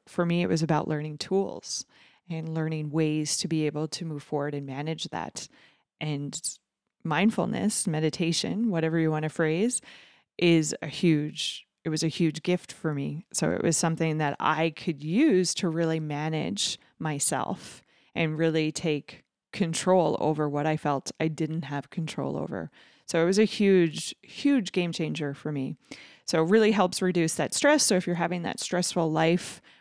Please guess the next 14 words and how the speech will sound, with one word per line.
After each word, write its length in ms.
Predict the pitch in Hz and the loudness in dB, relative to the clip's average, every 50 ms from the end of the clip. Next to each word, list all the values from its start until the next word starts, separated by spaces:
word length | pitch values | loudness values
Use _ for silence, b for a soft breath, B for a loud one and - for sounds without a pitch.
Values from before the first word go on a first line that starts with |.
| b b | b b
or 200 | - 151 160 - | 2 2 2 2
hey, 340 | - - - - 196 180 156 | -2 -10 -4 2 2 2 4
let's 220 | 151 160 160 - | 4 0 0 0
be 120 | - 180 170 | 2 2 2
honest, 300 | 156 147 160 170 - - | 2 2 0 0 0 2
we 140 | 170 180 | 4 6
all 140 | 156 165 185 | 6 6 6
<laughs> 120 | 165 175 - | 6 6 4
have 140 | 202 165 | 6 6
stress. 520 | - - - 254 - 220 180 240 240 - - B B B B B B B B B - | 4 4 6 6 6 6 6 6 4 2 -2 B B B B B B B B B -6
Uh, 240 | - 170 - - - | -4 -4 -4 -2 -2
so 180 | - - 170 185 | 0 2 4 2
how 420 | 185 180 190 180 170 170 170 - - | 4 4 4 4 4 2 0 -2 0
maybe 480 | 185 185 180 165 175 160 151 151 - | 2 2 2 2 2 0 -2 -6 -12